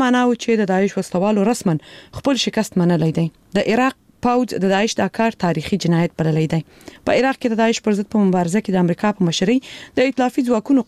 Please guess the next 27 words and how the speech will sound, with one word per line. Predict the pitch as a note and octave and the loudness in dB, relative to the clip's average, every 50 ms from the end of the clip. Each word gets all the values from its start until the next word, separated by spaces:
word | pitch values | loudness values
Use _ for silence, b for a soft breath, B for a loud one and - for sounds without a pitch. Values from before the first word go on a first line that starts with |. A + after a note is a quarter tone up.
| - F3+ | -2 -2
قومندان | F3+ F3 E3+ E3 G#3+ A#3 B3+ B3+ A3 A3 | 0 0 0 0 2 2 2 2 2 0
جنرال | G3+ G3 A#3 A#3+ B3 A3 - A3 | 0 2 2 2 0 0 -2 -2
جوزف | F#3+ F#3 F3 - A#3 B3+ | -2 -2 -2 0 0 0
مارټین | C#4 C4+ - A#3 G3+ F#3+ | 0 0 0 0 0 2
ویلي | F#3 F#3+ G3+ A3+ A#3+ - | 2 2 2 0 0 0
چې | C4+ C4 B B B B B B B - | 0 -2 B B B B B B B -2
د | C4 C4+ | 0 2
النوري | C#4 C#4 C#4 C#4 C4+ C#4+ C#4+ D4 - A#3+ A#3 | 4 4 4 4 4 2 2 2 2 0 -2
مسجد | G#3+ F#3+ B3+ B3+ - - A#3+ | -2 -2 -2 -2 -2 -2 -2
ویجاړول | A3+ - A3+ G#3+ A3 G#3+ G#3+ A3+ A3+ G3 G3+ | 0 0 0 0 0 0 0 0 0 0 0
د | F#3 F3+ | 0 0
موصل | F3 F3 - B3+ A#3+ A3+ B B B B B B A3 | 0 0 0 -2 -2 -2 B B B B B B 0
او | A#3+ C4 - - | 0 0 0 0
ټول | E4 D#4+ D#4+ D#4 - - A3+ | 2 2 2 2 2 2 0
عراق | B3+ B3 - - G#3 | 0 0 -2 -4 -8
د | F#3 - | -6 -4
خلکو | A#3 A3+ - - F3 - F3 | -4 -4 -4 -4 -6 -4 -4
پر | E3 E3+ | -2 0
ضد | A3+ G3+ G#3 F3 | 0 0 0 0
یو | D#3 - | 0 0
جنایت | E3+ F3 E3 E3 E3 - - E3+ | 0 0 2 0 0 -2 -4 -6
و. | E3 B B B B B B | -8 B B B B B B
د | B3 A3+ C4 | 0 0 0
جوزف | C4 A#3+ C4+ - C4 B3+ | 2 0 0 0 2 0
مارټین | B3+ B3 - B3 A3+ - A#3 | 0 0 0 -2 0 0 0
په | A3+ | 2
وینا | A3 A3+ B3 | 2 2 0